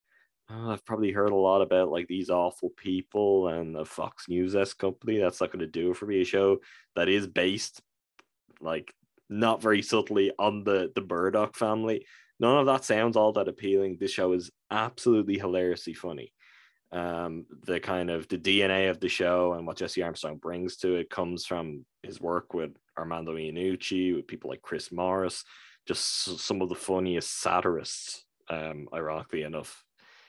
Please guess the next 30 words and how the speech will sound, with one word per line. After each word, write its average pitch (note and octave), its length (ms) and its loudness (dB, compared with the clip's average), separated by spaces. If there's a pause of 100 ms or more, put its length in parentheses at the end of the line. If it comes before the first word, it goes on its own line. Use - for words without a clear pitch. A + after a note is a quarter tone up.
(140)
considering D2 600 -6
the F2 80 -4
conversation E2+ 560 -2
our D#2+ 100 0
last G#2+ 300 2
episode, - 460 -4 (480)
um, D#2+ 540 0 (540)
on A2+ 100 4
the A#2+ 60 6
planet. G2 480 0 (420)
And G2 400 -2 (120)
that G2+ 280 2
kind G#2 200 0
of F2 160 -2
seeps - 480 -6
its G2+ 180 0
way F2+ 320 4
through F2+ 540 0
into G2 360 -2
this. G2+ 420 2 (480)
If F2 160 -2
you've D#2+ 180 -4
ever F2+ 220 2
watched E2+ 360 -2
The F2+ 60 -4
Thick G2 360 2
of G2+ 120 2
It G2 200 6
or D2 200 -6
Veep, F#2 520 -2